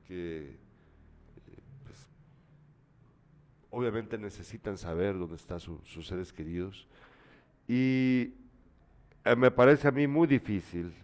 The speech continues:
muy difícil que,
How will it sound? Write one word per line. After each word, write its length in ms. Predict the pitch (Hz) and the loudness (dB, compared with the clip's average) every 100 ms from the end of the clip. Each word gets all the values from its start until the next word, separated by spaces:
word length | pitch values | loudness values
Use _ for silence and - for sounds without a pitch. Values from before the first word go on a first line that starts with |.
| - | -14
muy 200 | 110 143 | -4 -2
difícil 640 | 131 - 120 101 107 101 - - - - - _ _ _ | -2 -4 -8 -8 -10 -10 -12 -20 -20 -20 -20 _ _ _
que, 960 | - 104 101 95 90 90 87 87 82 | -2 2 2 2 2 2 0 0 -2